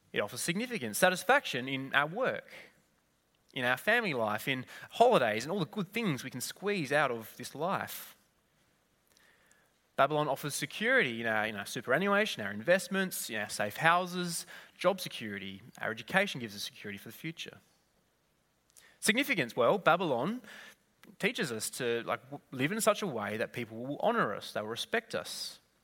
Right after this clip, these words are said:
We get social credit for doing things that are good. See, Babylon offers all these things, and yet we know, don't we, that they never really satisfy our thirst.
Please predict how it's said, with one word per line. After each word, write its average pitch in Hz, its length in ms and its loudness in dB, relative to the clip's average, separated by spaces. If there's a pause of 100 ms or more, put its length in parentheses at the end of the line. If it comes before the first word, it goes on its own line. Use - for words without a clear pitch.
(400)
We 139 100 -4
get - 120 -2
social 165 300 2
credit 202 440 2
for 120 240 -2
doing 151 500 -2
things 139 540 -2
that 135 80 -10
are 135 60 -2
good. 151 280 -8 (2750)
See, 180 120 0
Babylon 214 360 6
offers 202 260 4
all 175 140 2
these 139 220 2
things, 143 880 -4 (1080)
and 156 80 2
yet 165 200 6 (800)
we 165 100 0
know, 180 220 4
don't 160 180 2
we, 107 120 -8
that 117 120 -6
they 143 140 0
never 160 240 0
really 135 320 0
satisfy 123 580 -2
our 117 120 -2
thirst. - 680 -8